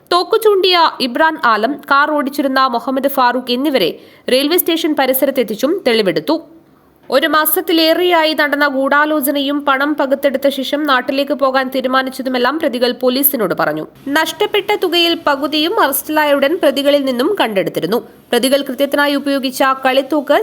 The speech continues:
സംഭവസ്ഥലത്തെ കുറ്റിക്കാട്ടിൽ നിന്നും പോലീസ് കണ്ടെടുത്തു. പ്രതികൾ സഞ്ചരിച്ചിരുന്ന കാർ കൃത്യം നടന്ന പിറ്റേ ദിവസം തന്നെ കാഞ്ഞങ്ങാട് റെയിൽവേ സ്റ്റേഷൻ പരിസരത്ത് നിന്നും കണ്ടെത്തിയിരുന്നു. കർണാടക പോലീസ് മംഗലാപുരത്തു നിന്നും പ്രതികളെ പിടികൂടി ഹോസ്ദുർഗ് പോലീസിന് കൈമാറുകയായിരുന്നു.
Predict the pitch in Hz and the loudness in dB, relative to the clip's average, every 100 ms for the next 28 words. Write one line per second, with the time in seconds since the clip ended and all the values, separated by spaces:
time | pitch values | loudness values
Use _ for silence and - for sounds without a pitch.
0 | 427 277 269 269 - 262 262 262 262 277 | 0 -2 -2 -4 0 0 2 -2 -2 -4
1 | 330 320 254 240 214 254 359 247 208 202 | 0 0 0 -2 -2 -2 0 2 2 0
2 | 202 175 160 147 269 302 - - - - | -4 -4 -4 -4 -2 -4 -6 -20 -20 -8
3 | - 277 311 339 339 320 302 302 294 294 | 0 2 2 0 0 0 0 -2 -4 0
4 | 285 285 285 277 277 415 285 294 294 277 | 2 2 2 2 2 0 -6 -4 -2 -2
5 | 262 269 277 277 269 330 311 269 285 254 | 0 0 0 -2 -2 -2 0 -2 -2 -2
6 | 240 214 302 392 269 254 254 247 262 277 | 0 0 0 0 -2 0 0 2 2 0
7 | 330 339 311 311 285 277 247 254 247 254 | -2 -2 -2 -2 -2 0 0 0 0 0
8 | 220 185 269 403 240 185 - 151 156 170 | -2 -2 -2 -2 -2 -2 -4 -4 -2 -2
9 | 262 - - _ _ 247 240 277 285 285 | -2 -4 -20 _ _ -4 0 0 0 2
10 | 302 302 285 415 330 277 277 302 311 320 | 2 2 2 2 0 0 2 0 0 -2
11 | 302 285 302 339 262 269 262 269 269 254 | -2 0 0 0 0 2 2 2 -2 -2
12 | 269 294 427 294 277 277 330 302 311 254 | 0 2 2 2 0 2 0 2 2 2
13 | 240 - 220 330 220 240 226 226 202 165 | 2 -2 0 0 0 0 2 2 2 0
14 | 156 156 165 226 | 2 2 2 0